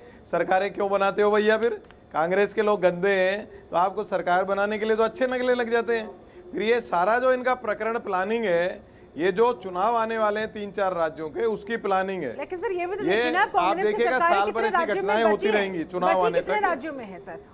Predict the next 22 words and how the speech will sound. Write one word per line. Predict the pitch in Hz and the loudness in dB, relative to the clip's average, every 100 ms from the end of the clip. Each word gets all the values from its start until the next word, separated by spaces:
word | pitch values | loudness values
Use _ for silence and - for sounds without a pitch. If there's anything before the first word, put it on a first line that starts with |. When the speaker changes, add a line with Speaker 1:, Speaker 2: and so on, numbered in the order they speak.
| 294 | -10
Speaker 2:
उस | - | 2
पर | 392 | 2
भी | 415 | 2
तो | 415 | 0
गौर | 349 359 | 2 2
किया | 359 | 2
जाना | 349 311 | -2 -2
चाहिए। | 311 339 - - | -6 -10 -14 -8
ब्रेक | 240 240 | -4 0
के | |
बाद | 269 277 | 4 4
बहुत | 226 294 302 | 6 4 4
स्वागत | 277 254 277 | 2 2 2
है | 254 | 0
आपका, | 254 240 | 0 -4
जो | 233 | -2
अखाड़े | 240 233 | -4 -4
में | 220 | -6
चर्चा | 220 196 214 | -8 -8 -8
हो | 180 214 | -8 -8
रही | 202 175 | -8 -6
है | 208 330 | -6 -8